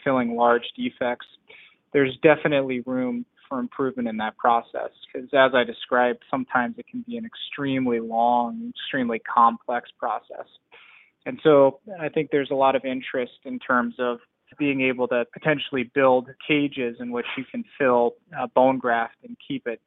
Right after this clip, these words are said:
stable there and actually get it to heal, which could be an interesting new direction if it works. But certainly those are things that I'm gonna be looking at and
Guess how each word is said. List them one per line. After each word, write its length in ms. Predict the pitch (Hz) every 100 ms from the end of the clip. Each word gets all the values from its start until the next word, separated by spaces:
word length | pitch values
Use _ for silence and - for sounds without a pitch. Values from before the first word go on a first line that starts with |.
| _
stable 380 | - 147 135 127
there 220 | 127 117
and 80 | 117
actually 380 | 120 - - 120
get 160 | 123
it 160 | 117 -
to 60 |
heal, 420 | - 139 131 120 117 - - - _ _
which 200 | 147 156 - -
could 160 | 202 170
be 140 | 160
an 80 | 143
interesting 500 | 139 - - 147 127
new 100 | 123
direction 480 | 120 120 120 - 127
if 160 | 117
it 160 | 117 -
works. 320 | 135 113 - - _
But 180 | 135 - _ _ - - -
certainly 300 | 190 190 160
those 240 | 147 147 143
are 100 | 139
things 260 | 143 135
that 100 | 127
I'm 180 | 127 127
gonna 120 | 127
be 160 | 123 123
looking 360 | 123 - 127
at 240 | 127 127 131 139
and 440 | 131 127 123